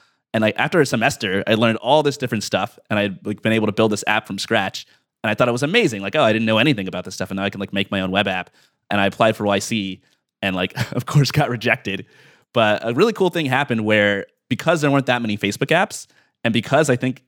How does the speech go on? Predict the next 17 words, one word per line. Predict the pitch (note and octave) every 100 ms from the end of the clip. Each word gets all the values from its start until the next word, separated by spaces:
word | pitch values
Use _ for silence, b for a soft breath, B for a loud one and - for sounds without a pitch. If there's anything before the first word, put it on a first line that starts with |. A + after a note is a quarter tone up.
| _ -
people | - A2+
were | G#2
just, | G#2+
like, | G2+ - -
looking | G2 C3 A#2+
for | G#2
stuff | -
to | -
write | G2 G2+
about, | D3 E3+ - b b -
a |
bunch | A2+ D3 F#3+
of, | E3+
like, | D3
these | C3 A2+
small | - A2+ A#2+ B2
tech | - - A2+